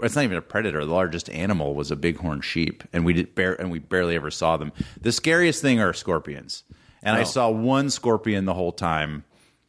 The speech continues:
Speaker 1: and, uh, and he had already been stepped on
Speaker 2: <laughs>
Speaker 1: by accident.
Speaker 2: Oh.
Speaker 1: Um, I did get a red ant bite, which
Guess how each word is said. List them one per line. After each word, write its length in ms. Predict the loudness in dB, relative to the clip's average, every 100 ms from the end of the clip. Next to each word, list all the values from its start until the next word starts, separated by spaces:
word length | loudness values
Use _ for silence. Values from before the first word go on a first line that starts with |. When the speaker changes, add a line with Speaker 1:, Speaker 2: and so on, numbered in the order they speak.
| _ -20 -8
Speaker 1:
and, 380 | -4 -2 -2 0
uh, 340 | 2 2 0 -4
and 120 | -10
he 260 | -8 -8 -6
had 140 | 0
already 220 | 0 0 -2
been 160 | -4
stepped 320 | -4 -6 -6
on 240 | -8 -8 -14 _ -8
Speaker 2:
<laughs> 240 | -6 -2 0
Speaker 1:
by 140 | 0
accident. 540 | 2 2 2 0 -4 -10 -6
Speaker 2:
Oh. 240 | -2 0 -2 -6
Speaker 1:
Um, 380 | 0 0 0 -4 -4
I 100 | -4
did 240 | 0 -2
get 140 | 0 0
a 40 |
red 220 | 2 0 0
ant 280 | -4 -4 0
bite, 300 | 0 0 -6 _
which 480 | -2 -2 -4 -12